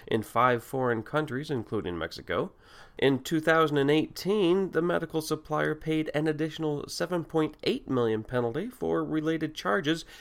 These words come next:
in three other countries. When contacted, the company declined to comment on the lawsuit filed by the Mexican government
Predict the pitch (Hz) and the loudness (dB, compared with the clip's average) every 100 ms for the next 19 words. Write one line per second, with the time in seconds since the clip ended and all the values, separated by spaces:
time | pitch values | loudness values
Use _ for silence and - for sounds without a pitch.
0 | - - 139 143 - 131 139 - 180 175 | -20 -2 0 0 -2 -2 -2 -4 -2 -2
1 | 131 117 95 82 - - - - - - | 0 -4 -4 -10 -12 -18 -20 -20 -20 0
2 | 117 143 135 165 208 120 101 - 131 127 | 4 4 4 0 2 0 -2 -2 -4 -4
3 | - 143 127 120 110 110 - 147 139 120 | -2 -2 0 0 -2 -6 -2 2 2 2
4 | 104 - 160 170 147 - 127 117 110 113 | -2 -4 2 2 2 2 2 2 2 0
5 | - - - 110 101 107 110 107 107 - | -4 -8 -2 0 0 -2 -2 -2 -4 -6
6 | - 117 110 110 107 101 | -10 -8 -4 -4 -4 -6